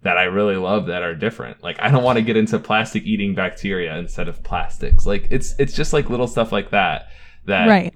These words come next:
Speaker 1: I, I think
Speaker 2: Well,
Speaker 1: could do
Speaker 2: it's
Speaker 1: with an
Speaker 2: just,
Speaker 1: update.
Speaker 2: it's a little bit of a dicey, I agree. And it's a dicey conversation to have, though, because, like, the original is such a classic, and, you know, I,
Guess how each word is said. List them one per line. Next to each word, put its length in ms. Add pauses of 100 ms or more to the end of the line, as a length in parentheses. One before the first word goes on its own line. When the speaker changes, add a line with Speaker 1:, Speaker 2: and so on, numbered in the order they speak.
(280)
Speaker 1:
I, 80
I 220
think 120
Speaker 2:
Well, 200 (100)
Speaker 1:
could 180
do 160
Speaker 2:
it's 140
Speaker 1:
with 80
an 60
Speaker 2:
just, 160
Speaker 1:
update. 260
Speaker 2:
it's 140
a 40
little 220
bit 160
of 100
a 80
dicey, 460
I 100
agree. 440
And 180
it's 140
a 40
dicey 380
conversation 680
to 100
have, 400
though, 160
because, 580
like, 380 (640)
the 140
original 400
is 180
such 240
a 40
classic, 760 (120)
and, 540 (140)
you 140
know, 360 (680)
I, 340